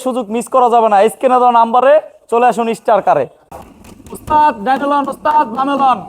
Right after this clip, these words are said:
গাড়ি আইছে, টাকা ইনকামের গাড়ি আইছে, টাকা ইনকামের গাড়ি ইএক্স টু,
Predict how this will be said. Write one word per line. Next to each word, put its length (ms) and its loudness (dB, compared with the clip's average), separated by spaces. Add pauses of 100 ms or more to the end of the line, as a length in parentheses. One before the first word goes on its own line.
(420)
গাড়ি 300 0
আইছে, 160 0 (140)
টাকা 240 0
ইনকামের 400 0
গাড়ি 220 2
আইছে, 200 0 (160)
টাকা 220 -2
ইনকামের 300 0
গাড়ি 220 4
ইএক্স 320 2
টু, 100 -4